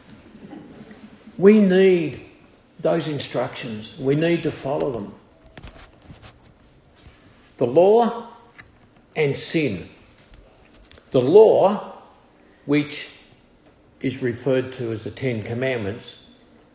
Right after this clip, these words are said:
do you know the Ten Commandments were powerless over sin? In verse three, what we just read, Romans eight,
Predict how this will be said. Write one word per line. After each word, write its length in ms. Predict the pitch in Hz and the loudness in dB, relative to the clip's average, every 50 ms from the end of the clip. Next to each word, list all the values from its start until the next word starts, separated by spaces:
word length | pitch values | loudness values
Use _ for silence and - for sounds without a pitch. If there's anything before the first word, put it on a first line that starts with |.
| _ _ _ _ _ _ _ _ _ _ | _ _ _ _ _ _ _ _ _ _
do 80 | - | -2
you 140 | 175 214 240 | 0 0 2
know 160 | 226 202 170 | 2 0 0
the 120 | 156 147 147 | 0 0 -2
Ten 320 | 147 - - 190 190 190 | -4 -6 -6 -6 -6 -6
Commandments 640 | - - 139 147 147 143 143 143 147 143 143 - - | -8 -6 -6 -4 -4 -4 -4 -4 -6 -6 -6 -4 -4
were 100 | 123 107 | -4 -4
powerless 1080 | - - - - 123 123 131 151 175 180 202 226 220 - - - - - - - _ _ | -6 -10 -8 -6 -6 -6 -4 -4 -2 -2 0 -2 -2 -4 -8 -10 -12 -16 -20 -20 _ _
over 280 | - 143 143 143 143 135 | -2 -2 0 0 0 -4
sin? 640 | - - - 196 226 262 330 311 247 214 - - - - - _ - _ _ _ _ _ - - - _ _ _ - - - - - - - _ - | -6 -6 -4 -2 -2 0 0 -2 -4 -6 -8 -12 -20 -20 -20 _ -20 _ _ _ _ _ -20 -20 -20 _ _ _ -20 -20 -20 -20 -20 -20 -20 _ 6
In 320 | 202 214 233 226 196 151 | 8 8 8 8 6 6
verse 400 | 127 190 202 196 160 - - - | 6 6 6 6 4 2 -4 -2
three, 520 | - 165 190 202 180 135 117 117 131 135 131 - - _ _ _ _ _ _ _ | 2 4 4 4 4 4 0 0 -4 -10 -12 -14 -20 _ _ _ _ _ _ _
what 240 | - 113 135 - - | -8 -6 -6 -6 -6
we 80 | 131 | -6
just 260 | 113 110 135 110 95 | -4 -2 -2 -2 -2
read, 220 | 110 131 143 135 120 | -2 0 0 0 0
Romans 380 | 131 131 127 117 107 104 101 | 0 -2 -2 -4 -4 -6 -6
eight, 180 | 139 127 131 139 | -6 -6 -6 -8